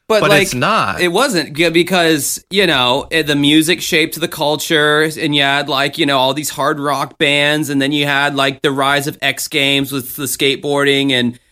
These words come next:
Speaker 2: It
Speaker 1: uh,
Speaker 2: just reminds me of those, uh, bullies, those, uh, douchebags in Harold and Kumar Go to White Castle, uh, who were always talking about how extreme shit was. They were always be like, "Extreme! Like, dude, that was so extreme!"
Speaker 1: Yeah.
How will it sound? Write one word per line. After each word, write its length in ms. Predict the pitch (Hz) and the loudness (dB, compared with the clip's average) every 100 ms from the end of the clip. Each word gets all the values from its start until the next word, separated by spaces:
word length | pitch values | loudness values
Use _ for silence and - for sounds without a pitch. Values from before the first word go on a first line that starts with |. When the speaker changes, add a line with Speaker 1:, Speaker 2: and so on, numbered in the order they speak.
| _ | _
Speaker 2:
It 140 | - 151 | -4 0
Speaker 1:
uh, 40 | |
Speaker 2:
just 200 | 135 131 | 0 2
reminds 500 | 180 165 139 151 151 | 0 0 0 0 0
me 220 | 147 147 139 | 0 2 2
of 260 | 131 123 | 0 -2
those, 480 | 123 127 120 117 - | -2 0 0 -2 0
uh, 320 | 127 117 113 | 0 2 0
bullies, 720 | 110 123 123 127 110 107 104 | -2 0 0 2 0 -4 -6
those, 320 | - 113 110 110 - | -4 -2 -4 -10 -10
uh, 360 | - 110 104 104 | -2 0 2 0
douchebags 920 | 104 120 123 - 131 117 107 107 104 | -2 -2 -2 -2 -2 0 0 -4 -4
in 260 | 110 104 104 | -4 -4 -6
Harold 280 | 110 117 110 | -2 -2 -2
and 100 | 110 | -4
Kumar 380 | 123 117 107 | -4 -2 -2
Go 140 | 104 110 | -2 -2
to 80 | 101 | -2
White 240 | 104 110 | -2 -2
Castle, 600 | 113 104 - - - 156 _ _ _ _ _ | -2 -4 -4 -8 -10 -14 _ _ _ _ _
uh, 360 | - 107 104 104 | -2 0 2 0
who 120 | 135 | 0
were 160 | 117 113 | 2 2
always 340 | 110 110 110 | 2 2 0
talking 200 | - 110 | 0 -2
about 180 | 110 107 | 0 0
how 200 | 113 110 | 0 0
extreme 1000 | 104 - 123 113 107 107 107 104 104 107 - _ | -2 -4 -2 -2 -2 -2 -4 -6 -6 -8 -14 _
shit 320 | - - 113 - | -8 -4 -4 -2
was. 500 | 107 104 101 101 98 | 0 2 2 0 -2
They 60 | |
were 120 | 107 107 | 0 2
always 240 | 107 107 | 0 0
be 80 | 117 | -2
like, 160 | 113 160 | 0 2
"Extreme! 960 | 240 - 302 269 277 269 262 254 233 | 0 2 2 2 0 0 -2 -2 -2
Like, 160 | 233 202 | -2 0
dude, 200 | 262 240 | 0 2
that 100 | 226 | 0
was 120 | 226 | 0
so 220 | 254 233 | 0 0
extreme!" 840 | 240 - 262 240 233 226 220 208 190 | 0 -4 -2 0 0 0 -2 -2 0
Speaker 1:
Yeah. 340 | 120 107 98 | 0 0 -2